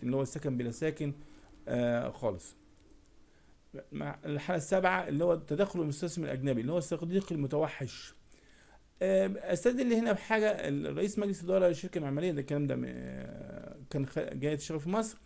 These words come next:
قال: "إن-، إننا جئنا كمستثمرين ولسنا مؤسسة اجتماعية، إنما حل مشكلة الإسكان هو مسؤولية الحكومة." وهذا حقيقي، يعني ما فيش حد هيجي من دولة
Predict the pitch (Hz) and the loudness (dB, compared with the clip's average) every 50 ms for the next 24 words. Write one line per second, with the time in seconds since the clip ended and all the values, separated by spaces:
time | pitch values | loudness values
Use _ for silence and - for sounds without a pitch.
0 | - - - - - - 185 196 208 220 - 180 175 190 - - 175 175 202 214 | -20 -20 -20 -14 -2 4 4 4 4 4 0 -2 -4 -4 -4 -2 0 2 4 4
1 | 208 196 180 208 214 196 190 180 - 165 160 147 - - 170 165 165 170 - - | 4 2 2 2 0 0 0 0 0 -2 -2 -4 -4 -4 -4 -4 -4 -6 -6 -10
2 | 151 - 190 185 170 175 175 - - 185 - - 175 170 180 196 185 170 160 165 | -12 -10 -8 -4 -4 -4 -4 -4 -6 -6 -4 -2 -2 0 2 2 2 2 2 4
3 | 175 190 185 185 - 185 175 180 180 185 185 185 180 - 147 143 139 135 - - | 4 2 2 2 -2 -2 0 0 0 0 0 0 -2 -4 -4 -4 -4 -4 -2 -2
4 | 190 185 - 185 - - 156 143 139 135 143 135 113 104 - - - - - - | -2 -2 -2 -4 -6 -4 -4 -2 0 0 0 0 -2 -2 -6 -12 -18 -20 -20 -20
5 | - - - - 143 151 185 214 220 208 202 - 233 247 247 233 208 175 160 147 | -20 -16 -6 -2 2 4 4 4 4 4 2 2 2 2 2 2 0 0 -2 -2
6 | 143 - - - - 214 202 190 175 156 143 143 - - 196 196 180 175 160 147 | -6 -8 -12 -6 -2 0 2 2 2 0 -2 -2 0 2 2 4 2 2 0 -2
7 | 139 131 - - 180 160 175 190 190 185 - 143 - - 156 143 - 180 185 165 | -2 -4 -4 -2 0 0 2 2 0 -2 -4 -10 -10 -10 -10 -8 -2 0 0 2
8 | 135 110 92 - - - - - - - - - - - - - - - - - | 2 0 -2 -6 -10 -14 -14 -14 -14 -16 -16 -16 -16 -18 -18 -18 -18 -18 -18 -18
9 | - - - 165 165 208 220 226 196 202 214 226 254 202 160 151 139 131 139 156 | -10 -4 -2 2 2 2 2 2 0 0 0 -2 -2 0 0 0 0 0 0 0
10 | 160 202 196 - - - 202 196 185 180 180 190 190 180 170 165 156 180 170 156 | 0 -2 -4 -4 -4 -4 -2 2 4 4 4 4 2 2 2 4 4 4 4 4
11 | 151 160 | 4 0